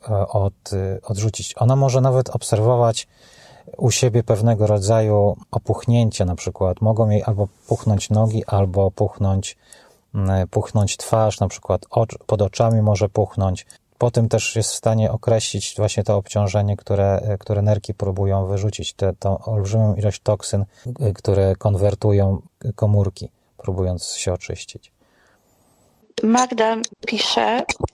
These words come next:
Speaker 2: że często robi s-, medytację i też różne stosuje, y, tarcze ochronne,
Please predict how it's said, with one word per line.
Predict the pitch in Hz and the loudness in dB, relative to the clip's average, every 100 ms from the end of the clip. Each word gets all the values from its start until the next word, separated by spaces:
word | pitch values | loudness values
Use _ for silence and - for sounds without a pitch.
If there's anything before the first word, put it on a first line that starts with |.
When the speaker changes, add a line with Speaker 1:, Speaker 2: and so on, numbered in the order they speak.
| - | -4
Speaker 2:
że | 220 226 | -2 -2
często | 220 247 240 - - 247 233 240 - | 0 0 0 -2 -2 0 0 -2 0
robi | 247 247 | 0 0
s-, | 226 - | -6 -4
medytację | 226 233 226 226 208 196 - 226 208 240 311 - - | 0 0 0 0 -2 -2 -4 0 2 2 0 -8 -8
i | 240 | 0
też | 262 262 | 0 0
różne | 254 247 247 | -2 0 0
stosuje, | - 226 - 247 240 247 - | 0 -4 0 2 2 2 0
y, | 226 220 220 _ _ | 0 0 -2 _ _
tarcze | - 233 - 226 | 0 0 0 -4
ochronne, | - 214 202 196 214 | -2 -2 -2 -2 -2